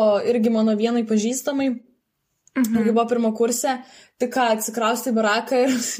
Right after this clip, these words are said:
Speaker 1: <laughs> tą pačią dieną išsikraustė, a, į kitą kambarį, nes, žodžiu,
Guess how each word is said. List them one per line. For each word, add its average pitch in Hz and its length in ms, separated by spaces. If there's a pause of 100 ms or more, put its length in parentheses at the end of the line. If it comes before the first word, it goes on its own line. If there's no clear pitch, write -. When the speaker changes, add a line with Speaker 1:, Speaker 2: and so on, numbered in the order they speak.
(140)
Speaker 1:
<laughs> 302 420
tą 247 160
pačią 277 400
dieną 254 340
išsikraustė, 220 1000 (720)
a, 240 180 (160)
į 233 160
kitą 262 260
kambarį, 240 480
nes, 233 220
žodžiu, 233 400